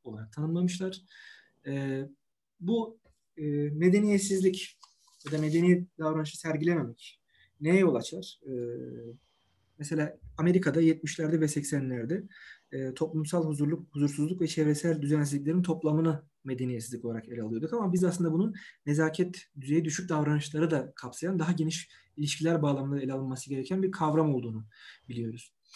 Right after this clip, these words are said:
Şimdi, e, büyük şehirlerde az önceki, e, o metaanaliz çalışmasında da, e,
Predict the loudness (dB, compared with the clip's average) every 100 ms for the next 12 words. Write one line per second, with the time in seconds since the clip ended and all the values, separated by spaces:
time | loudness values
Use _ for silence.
0 | -16 -16 -20 -14 -4 -2 -2 -6 -16 -8
1 | -2 0 2 0 -2 2 4 4 4 6
2 | 8 8 6 2 0 -4 -6 0 4 6
3 | 4 0 -2 -2 -2 -6 _ -6 -4 -2
4 | -2 0 0 0 0 -4 -2 -2 -2 -2
5 | -2 -4 -8 -10